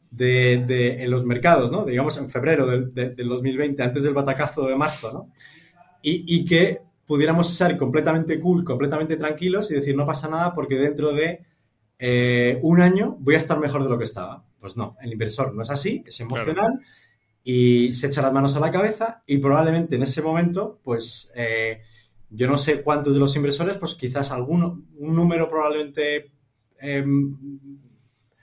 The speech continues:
Speaker 1: significativo, pues quizás hubiera vendido después de un menos veinte, un menos treinta por ciento en el caso que hubiera sido renta variable, ¿no?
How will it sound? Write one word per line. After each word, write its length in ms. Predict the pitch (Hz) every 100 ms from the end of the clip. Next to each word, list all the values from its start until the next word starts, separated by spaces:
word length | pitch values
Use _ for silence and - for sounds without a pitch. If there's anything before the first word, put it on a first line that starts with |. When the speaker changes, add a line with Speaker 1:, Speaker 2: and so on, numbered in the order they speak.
| _ _ -
Speaker 1:
significativo, 640 | 151 143 147 156 156 165
pues 160 | 180 170
quizás 460 | 139 143 170 -
hubiera 280 | 135 139 143
vendido 360 | 139 139 151 160
después 280 | 131 139 131
de 60 |
un 60 | 127
menos 240 | 123 117
veinte, 220 | 120 123
un 80 | 120
menos 200 | 113 107
treinta 260 | 117 120 120
por 120 | 110
ciento 220 | 123 123
en 60 | 123
el 40 |
caso 220 | 117 120 120
que 80 |
hubiera 160 | 117 110
sido 160 | 113 107
renta 240 | 107 101
variable, 380 | 95 92 87 90
¿no? 180 | -